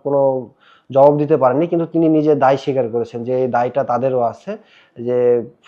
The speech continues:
নয়নের মৃত্যুতে দায়টা তিনি স্বীকার করলেও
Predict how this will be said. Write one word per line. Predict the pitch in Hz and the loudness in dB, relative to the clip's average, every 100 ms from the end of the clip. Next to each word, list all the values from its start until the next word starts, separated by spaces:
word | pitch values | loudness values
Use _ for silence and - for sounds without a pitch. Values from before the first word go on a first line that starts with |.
| - 127 123 120 | -18 -14 -14 -4
নয়নের | 135 139 143 | 0 2 2
মৃত্যুতে | 139 135 143 170 | 0 -2 -6 -2
দায়টা | 131 123 127 120 | -2 -2 -2 -4
তিনি | 123 120 | -6 -10
স্বীকার | - 131 143 | -6 -4 -2
করলেও | 160 165 180 | 0 2 2